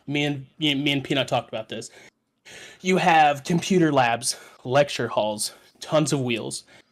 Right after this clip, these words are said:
And then not only that, you know, if you're doing the whole Hot Wheels spiel, four doors, two doors, well, all of those vehicles have four. Then you also have to think about Legos.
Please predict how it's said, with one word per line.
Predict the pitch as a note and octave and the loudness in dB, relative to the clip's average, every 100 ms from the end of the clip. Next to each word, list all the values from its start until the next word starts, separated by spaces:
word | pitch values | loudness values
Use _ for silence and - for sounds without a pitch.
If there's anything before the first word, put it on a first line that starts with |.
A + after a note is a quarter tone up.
| _ _ - | _ _ -4
And | E3 | 2
then | E3+ | 6
not | D#3+ D#3 | 6 4
only | D3+ C3+ | 4 2
that, | B2+ D#3 C#3 - - - _ _ _ | 2 2 2 0 -10 -20 _ _ _
you | E3+ | 0
know, | D3 | 2
if | C#3 C#3 | 0 -2
you're | C#3+ | -2
doing | D3+ C#3+ | 2 2
the | C#3 | 4
whole | D3 | 2
Hot | B2 C3+ - | 4 2 2
Wheels | B2+ A2+ | -2 -6
spiel, | - A#2 A2 A2 - - - _ - | -8 -8 -10 -10 -18 -20 -20 _ -2
four | D3+ | 0
doors, | C#3+ C#3+ C#3+ C3+ | 0 0 0 -2
two | - C#3 | -4 -2
doors, | B2+ B2 B2 - | 0 -2 -2 -4
well, | B2 | -4
all | A#2 C#3 | 0 0
of | C#3+ | 2
those | C#3+ C3+ | -2 -2
vehicles | C#3 B2+ B2 B2+ C3 | -2 -2 -4 -10 -6
have | C3 - | -6 -6
four. | - A#2+ A2+ - _ _ _ _ _ _ _ _ _ _ _ _ | -8 -8 -8 -18 _ _ _ _ _ _ _ _ _ _ _ _
Then | C3+ D#3+ C#4 G#3+ D3+ D#3 F3+ - _ _ _ _ _ _ _ _ - | -4 2 4 4 4 0 -2 -8 _ _ _ _ _ _ _ _ 0
you | E3 | 2
also | F3 F#3+ | 4 2
have | D3+ | 0
to | |
think | D#3 C3+ | -6 -2
about | C3 | -2
Legos. | B2+ C#3 A#2+ G#2+ A#2+ - | 2 2 0 -4 -8 -10